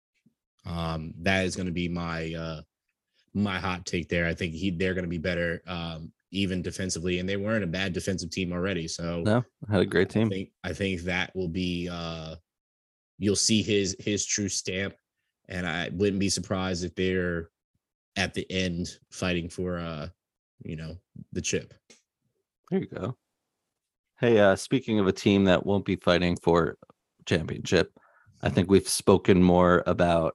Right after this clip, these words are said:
Speaker 2: hockey in the last couple weeks than we have for the last fifty-nine episodes. But,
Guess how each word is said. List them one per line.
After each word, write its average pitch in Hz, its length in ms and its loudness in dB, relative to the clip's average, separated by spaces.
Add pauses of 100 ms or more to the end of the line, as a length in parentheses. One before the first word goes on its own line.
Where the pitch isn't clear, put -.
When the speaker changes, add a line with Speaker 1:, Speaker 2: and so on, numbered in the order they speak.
(120)
Speaker 2:
hockey 98 580 0 (160)
in 104 120 -2
the 95 80 2
last 92 340 2
couple - 280 0
weeks 95 320 0
than 92 160 6
we 95 100 4
have 95 360 6
for 95 140 0
the 90 80 2
last 90 380 2 (240)
fifty-nine 92 580 2
episodes. 87 580 0
But, - 300 0